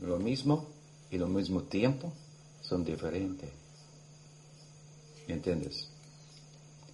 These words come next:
Por ejemplo, si tenemos, eh, yo y tú, y yo y tú,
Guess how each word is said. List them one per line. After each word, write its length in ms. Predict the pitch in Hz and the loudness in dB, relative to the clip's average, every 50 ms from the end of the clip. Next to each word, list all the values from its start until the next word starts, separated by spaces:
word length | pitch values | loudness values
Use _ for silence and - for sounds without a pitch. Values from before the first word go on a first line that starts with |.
| - - - - - - - - - - - - - - - - - - | -20 -20 -20 -20 -20 -20 -20 -20 -20 -20 -20 -20 -20 -20 -20 -20 0 4
Por 140 | 92 90 90 | 6 8 8
ejemplo, 380 | 92 95 90 - 85 80 - - - - - - - - - - - - - - - - - - - - - - - - - - - - - - - - - - - - | 8 6 4 2 0 -2 -2 -4 -8 -16 -20 -20 -20 -20 -20 -20 -20 -20 -20 -20 -20 -20 -20 -20 -20 -20 -20 -20 -20 -20 -20 -20 -20 -20 -20 -20 -20 -20 -20 -20 -16 -10
si 880 | - - - - 92 87 87 85 85 85 87 85 82 80 80 - - - - | -6 -4 0 0 2 2 2 2 2 2 2 2 0 0 -2 -2 -4 -4 -4
tenemos, 640 | - 85 85 87 90 85 82 - - - - - - - - - - - - - - - - - | -2 0 2 2 2 2 2 0 -2 -2 -4 -8 -12 -14 -18 -18 -18 -20 -18 -18 -18 -14 -8 -4
eh, 340 | 87 80 78 76 76 73 73 - - - - - - - - - - - - - - - - 95 | -2 -2 0 0 0 -2 -4 -6 -12 -16 -20 -20 -20 -18 -18 -18 -18 -16 -18 -18 -18 -14 -10 -6
yo 560 | 92 87 90 101 110 110 107 110 127 170 - - - - - - - - - - - - - - - - - - - - - - - - - - - - - | -4 -2 4 8 10 12 12 12 12 10 8 2 -4 -12 -16 -18 -18 -18 -18 -18 -20 -20 -20 -18 -18 -18 -18 -18 -18 -18 -18 -18 -18 -16 -16 -16 -16 -10 -2
y 240 | 92 95 92 95 - - - - - - - - - - - - - - - - - - - - - - - - | 0 0 0 0 -2 -6 -12 -16 -18 -18 -18 -18 -18 -18 -18 -18 -18 -18 -18 -16 -16 -16 -16 -16 -16 -16 -12 8
tú, 240 | - 123 131 - - - - - - - - - - - - - - - - - - - - - - - - - - - - - - - - - - - - - - - - - - - - - | 10 10 10 10 6 0 -8 -14 -14 -14 -14 -14 -14 -14 -16 -16 -16 -16 -18 -18 -18 -18 -18 -18 -18 -18 -18 -18 -18 -18 -18 -18 -18 -18 -18 -18 -18 -18 -18 -18 -18 -18 -18 -18 -18 -16 -10 -2
y 140 | - 95 92 | 2 4 6
yo 320 | 92 98 113 123 127 - - | 10 12 12 12 12 8 4
y 120 | - 101 92 | 2 2 4
tú, 240 | - - 127 - | 6 6 6 6